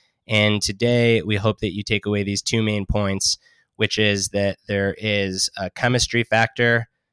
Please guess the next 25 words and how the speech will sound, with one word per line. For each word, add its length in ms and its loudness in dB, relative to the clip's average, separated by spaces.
that 400 0
can 240 -2
have 340 0
its 200 -6
own 260 -2
talent 420 -2
effect 440 -2
in 120 -4
and 100 -2
of 140 -4
itself, 580 -2
and 260 0
that 240 2
there's 220 -2
this 200 -4
non-dual, 1080 0
uh, 240 0
quality 560 2
that 160 -4
great 240 -4
teams 240 -4
have, 420 4
which 200 -2
is 160 -4
the 180 -2